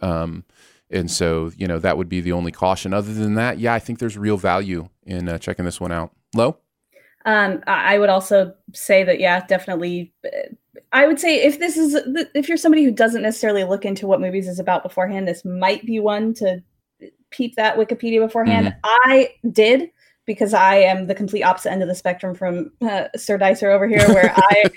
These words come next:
Speaker 1: <laughs>
Speaker 2: watch everything, I found out everything I can. Um, I struggle with very, very bad anxiety. And
Speaker 1: Sure.
Speaker 2: I find that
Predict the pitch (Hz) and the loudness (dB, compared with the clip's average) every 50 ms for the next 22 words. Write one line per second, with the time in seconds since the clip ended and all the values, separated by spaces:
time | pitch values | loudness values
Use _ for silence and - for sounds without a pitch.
0 | 180 - - - - 220 247 262 277 277 - - - 247 247 254 247 311 - 262 | -2 -2 -2 -2 2 4 4 4 4 4 4 2 2 4 4 4 4 4 4 4
1 | 233 226 226 - 240 233 226 220 208 - 214 220 226 226 269 - 233 214 202 202 | 4 4 4 4 4 4 4 4 4 4 2 2 2 2 2 2 0 2 2 0
2 | 220 - 254 196 202 202 202 208 202 - - _ _ _ _ _ - 214 202 196 | 0 0 -2 0 0 0 0 -2 -4 -8 -14 _ _ _ _ _ 0 2 4 4
3 | 190 185 - - 247 269 - - 220 233 226 214 208 208 233 - 202 202 - 202 | 2 0 0 0 -2 0 2 2 2 2 2 4 2 2 0 -2 -6 -2 2 4
4 | 185 190 208 202 190 202 196 190 190 185 190 180 180 180 190 190 185 196 185 - | 4 4 4 2 2 4 2 2 2 2 2 2 4 4 2 2 0 -2 -2 0
5 | 165 180 208 240 262 302 320 359 403 392 - _ _ _ _ _ - 233 226 220 | 0 2 2 2 2 2 0 -2 -4 -6 -12 _ _ _ _ _ 0 2 4 4
6 | 214 208 196 202 196 - 214 214 160 208 208 226 269 - - - 262 269 277 302 | 4 2 2 0 0 2 2 4 4 4 4 4 4 2 0 -2 -2 2 2 4
7 | 320 339 359 330 - - 202 226 220 214 202 - | 2 2 0 -4 -8 -4 0 4 4 4 4 2